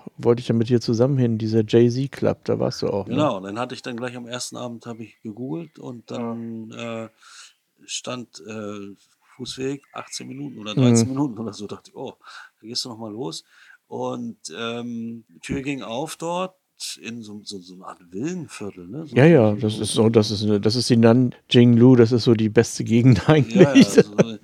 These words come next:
Speaker 2: und, und das war dann schon wieder, noch wieder eine andere Welt, so, ne? Das
Speaker 3: Mhm.
Speaker 2: war so, äh, hauptsächlich europäisches Publikum, aber auch paar, äh,
Speaker 1: Echt? Da waren
Speaker 2: äh,
Speaker 1: hauptsächlich Euro-
Speaker 2: oder vielleicht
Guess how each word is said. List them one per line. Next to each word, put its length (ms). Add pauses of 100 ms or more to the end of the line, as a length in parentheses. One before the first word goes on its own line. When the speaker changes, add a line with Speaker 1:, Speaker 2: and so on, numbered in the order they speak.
(540)
Speaker 2:
und, 540
und 420 (280)
das 260
war 160
dann 440
schon 420
wieder, 160
noch 200
wieder 140
eine 160
andere 340
Welt, 260
so, 220
ne? 140
Das 180
Speaker 3:
Mhm. 40
Speaker 2:
war 160
so, 260 (540)
äh, 260
hauptsächlich 640
europäisches 580
Publikum, 540
aber 220
auch 300 (280)
paar, 640
äh, 500 (300)
Speaker 1:
Echt? 220
Da 100
waren 180
Speaker 2:
äh, 40
Speaker 1:
hauptsächlich 380
Euro- 200 (120)
Speaker 2:
oder 240
vielleicht 400